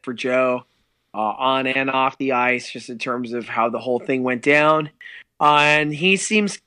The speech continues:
totally motivated. And I think we agree that Angry Joe is the best Joe. And he seems a little angry. Um, and he seems to be playing with a fire that can be lacking from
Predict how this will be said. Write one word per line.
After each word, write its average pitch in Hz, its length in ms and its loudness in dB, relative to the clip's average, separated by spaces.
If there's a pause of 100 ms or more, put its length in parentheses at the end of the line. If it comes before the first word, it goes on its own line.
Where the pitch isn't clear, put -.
(160)
totally 240 420 2
motivated. 165 540 4
And 131 100 0
I 143 80 2
think 175 240 -4
we 175 640 -2
agree 180 500 2
that 147 280 2
Angry 196 400 2
Joe 175 400 4
is 156 160 -2
the 143 100 -4
best 147 380 0
Joe. 120 420 0 (260)
And 156 100 -2
he 165 80 2
seems 233 300 2
a 240 60 2
little 220 220 4
angry. 117 640 -2 (340)
Um, 123 600 2 (160)
and 147 160 4
he 147 100 2
seems 170 280 0
to 165 40 -8
be 185 120 2
playing 160 500 2
with 143 140 0
a 135 80 0
fire 156 600 4
that 135 400 4 (840)
can 165 280 -2
be 160 300 2
lacking 135 760 2
from 135 600 0